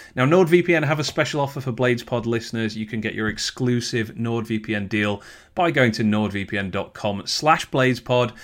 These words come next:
or using the code bladespod when you sign up, and you will get a seventy-three percent discount off your NordVPN plan, plus one additional month for free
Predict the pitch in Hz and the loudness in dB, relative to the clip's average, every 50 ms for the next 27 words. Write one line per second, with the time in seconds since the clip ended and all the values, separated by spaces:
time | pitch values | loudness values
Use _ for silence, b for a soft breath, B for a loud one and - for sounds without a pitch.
0 | B B B B B _ 160 160 165 151 147 147 143 135 123 135 120 117 113 113 | B B B B B _ 4 4 4 6 4 2 2 2 0 0 0 0 -2 -2
1 | - 113 107 98 110 110 107 107 104 - - 107 104 95 98 101 98 98 95 - | -2 -2 -2 -2 0 0 2 2 0 -2 -4 -4 -4 -2 -2 -4 -4 -4 -6 -6
2 | - - 101 101 101 101 98 - - - 104 101 98 95 101 98 98 101 95 - | -6 -4 -4 -4 -4 -4 -4 -6 -8 -10 -10 -10 -8 -8 -8 -6 -6 -8 -8 -4
3 | - 101 95 - - - 117 104 202 - - - - 139 139 135 131 - 110 - | -4 -4 -4 -4 -6 -10 -10 -8 -6 -6 -4 -2 -2 0 0 -2 -4 -4 -8 -12
4 | - - - 147 147 147 139 131 135 - 120 - - - 117 110 107 107 - - | -12 -12 -8 -6 -4 -2 -2 -2 -4 -4 -6 -6 -4 -2 -2 -2 -2 -4 -8 -6
5 | - 127 - - - - 101 95 95 92 78 90 107 - - - 92 92 95 92 | -6 -4 -4 -4 -4 -2 -2 -2 -2 -4 -6 -10 -12 -12 -12 -12 -12 -10 -8 -8
6 | 92 92 90 104 95 92 - 98 87 90 - - 113 107 104 107 107 B B B | -8 -8 -8 -10 -12 -10 -10 -10 -10 -10 -10 -6 -4 -2 -2 -2 -4 B B B
7 | B B B - - 214 214 196 - - - 160 135 139 156 170 175 170 170 160 | B B B -4 0 0 2 2 0 -2 -4 -2 0 2 4 4 4 4 4 2
8 | 156 139 - - 143 131 131 127 120 120 117 107 - - 113 110 107 110 107 107 | 0 -2 -2 -4 -2 0 0 0 -2 -4 -6 -10 -6 -4 -2 0 0 0 -2 -4